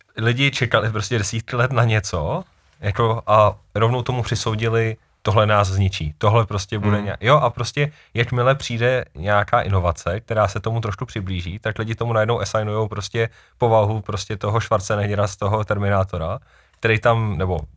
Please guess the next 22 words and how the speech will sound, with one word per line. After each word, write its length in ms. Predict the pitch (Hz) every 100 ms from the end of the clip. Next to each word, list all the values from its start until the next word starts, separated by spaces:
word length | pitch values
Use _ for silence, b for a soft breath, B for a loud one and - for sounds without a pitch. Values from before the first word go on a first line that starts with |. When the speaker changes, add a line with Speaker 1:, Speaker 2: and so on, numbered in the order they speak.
| _
Speaker 1:
ten 160 | 92
byl 100 | 92
vlastně 260 | 90 87 92
jako 160 | 87
asi 160 | 80 -
ten 140 | 92
good 160 | 87 92
guy 220 | 90 92
v 40 | 85
tom, 200 | 95 90
ale 120 | 87
asi 180 | 80 98
tam 160 | 95 92
byl 120 | 92
nějaký 320 | 87 87 -
jako 200 | 90 -
jiný 240 | 90 90
Terminátor, 600 | 87 95 95 92 87 95 92
který 260 | - 90
naopak 340 | 90 78 82 101
všechny 240 | 87 95
zabíjel. 440 | 95 85 82 80